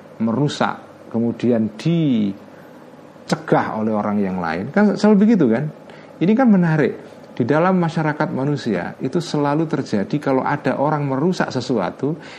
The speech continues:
akan ada kelompok orang lain yang mencegah itu. Beda dengan dalam masyarakat binatang, <laughs> ya kan?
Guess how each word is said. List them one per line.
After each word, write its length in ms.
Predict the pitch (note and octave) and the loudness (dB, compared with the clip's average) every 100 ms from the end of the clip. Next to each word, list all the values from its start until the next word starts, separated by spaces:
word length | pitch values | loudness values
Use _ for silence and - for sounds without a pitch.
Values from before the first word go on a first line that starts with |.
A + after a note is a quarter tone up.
| - | -6
akan 320 | C3+ C3+ D3+ | -4 -2 -2
ada 240 | C#3 D#3+ D#3 | -2 -4 -2
kelompok 560 | D3 C3+ C3 D3 - C#3+ | 0 0 0 -2 -2 -2
orang 320 | C3+ C3 C3+ | -2 -2 -2
lain 240 | B2 D3+ D3 | 0 0 0
yang 240 | C3 D3+ | 0 0
mencegah 480 | C#3 C3 D3 B2 A#2+ | -2 -2 -2 -2 -2
itu. 240 | A#2+ - - - - - - - - - - - - - - - | -6 -10 -20 -20 -20 -20 -20 -20 -20 -20 -20 -20 -20 -20 -20 0
Beda 320 | C3 B2+ G3 G3+ | 2 4 4 4
dengan 240 | D3 D3+ | 2 2
dalam 480 | D3 C3 C3+ C3+ - | 4 4 2 0 -2
masyarakat 420 | C3+ D3 C3+ C3+ - | -4 -2 -2 -2 -2
binatang, 640 | A2+ B2 D#3 A#2+ D#2+ D#2 - - - | 0 0 -2 -4 -6 -8 -14 -16 -16
<laughs> 400 | - - - E3+ | -14 -8 -2 2
ya 80 | D#3 | 2
kan? 240 | - B2+ | 2 -2